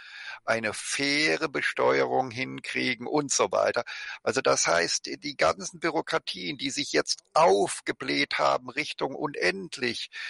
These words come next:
die werden alle ge-, runterschrumpfen und werden alle so klein wie möglich werden. Also ich fasse zusammen.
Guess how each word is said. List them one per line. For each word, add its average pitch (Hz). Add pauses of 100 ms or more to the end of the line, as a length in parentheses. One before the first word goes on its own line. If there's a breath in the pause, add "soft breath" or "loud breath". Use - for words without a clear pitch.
(160 loud breath)
die 143
werden 147
alle 156
ge-, 147
runterschrumpfen 143
und 120
werden 127
alle 123
so 113
klein 104
wie 104
möglich 98
werden. -
Also 131
ich -
fasse 147
zusammen. 101